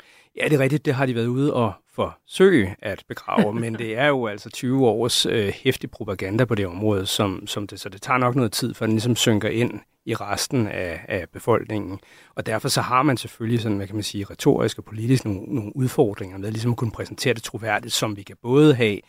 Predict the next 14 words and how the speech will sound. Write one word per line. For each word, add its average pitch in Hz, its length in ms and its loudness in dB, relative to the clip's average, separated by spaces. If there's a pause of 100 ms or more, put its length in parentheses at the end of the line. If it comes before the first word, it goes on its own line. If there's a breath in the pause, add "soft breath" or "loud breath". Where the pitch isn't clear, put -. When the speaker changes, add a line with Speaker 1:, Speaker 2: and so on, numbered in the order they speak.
(260)
Speaker 1:
bedre 110 200 -8
velfærd, 165 380 2
men 147 120 0
vi 123 80 -2
kan 110 100 -6
også 92 260 -10
have 80 100 -10
bedre, 95 280 -4
øh, 98 140 -6
vi 104 60 -6
kan 101 80 -6
også - 120 -8
have 98 40 -6
skattelettelser. - 580 -4